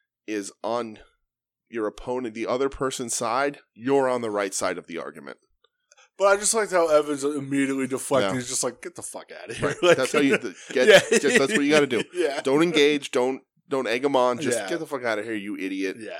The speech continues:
Speaker 1: Move along.
Speaker 2: Yeah.
Speaker 1: I liked it was, like, a week or two ago when, when Joe on At Odds with Wrestling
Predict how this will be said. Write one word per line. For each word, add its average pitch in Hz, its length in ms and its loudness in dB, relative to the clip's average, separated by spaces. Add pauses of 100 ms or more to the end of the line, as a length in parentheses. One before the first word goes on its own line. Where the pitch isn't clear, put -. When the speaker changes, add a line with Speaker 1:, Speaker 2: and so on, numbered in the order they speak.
(180)
Speaker 1:
Move 117 340 -6
along. 90 400 -8 (500)
Speaker 2:
Yeah. 98 340 -12
Speaker 1:
I 127 80 2
liked 143 280 2
it 151 40 0
was, 127 200 -6
like, 107 200 -4
a 113 60 -4
week 110 200 -8
or 110 60 -8
two 101 180 -8
ago 92 260 -6
when, 90 280 -10
when 90 240 -10
Joe 95 320 -4
on 90 260 -8
At 85 180 -6
Odds 82 180 -8
with 87 120 -16
Wrestling 85 400 -10